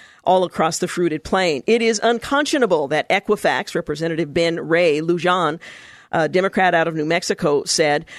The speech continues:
failed so spectacularly to protect people's most sensitive personal data. He questioned what the company was doing to prevent another attack and how it would compensate affected consumers. And by the way, this is in the, uh,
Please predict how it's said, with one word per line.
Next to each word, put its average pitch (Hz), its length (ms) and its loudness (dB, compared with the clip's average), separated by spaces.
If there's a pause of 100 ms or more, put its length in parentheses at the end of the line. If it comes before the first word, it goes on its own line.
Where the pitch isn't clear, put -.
(140)
failed 247 340 4
so 226 360 4
spectacularly 226 1080 0
to 208 220 -2
protect - 480 -2
people's 202 360 -2
most 180 280 -2
sensitive 175 440 -2
personal 160 460 -2
data. 165 440 2 (320)
He 160 100 -4
questioned 190 440 0
what 180 160 0
the 196 80 0
company 202 420 0
was 165 160 -4
doing 226 340 4
to 233 120 -2
prevent 175 320 0
another 185 380 2
attack 185 420 0 (220)
and 160 100 -4
how 175 220 0
it - 60 -4
would 160 120 -2
compensate 180 640 0
affected 160 440 -4
consumers. 220 640 -2 (280)
And 214 80 -2
by 277 160 2
the 277 80 2
way, 220 300 4
this 208 200 0
is 202 180 -2
in 190 280 -2
the, 170 220 -2
uh, 156 100 -2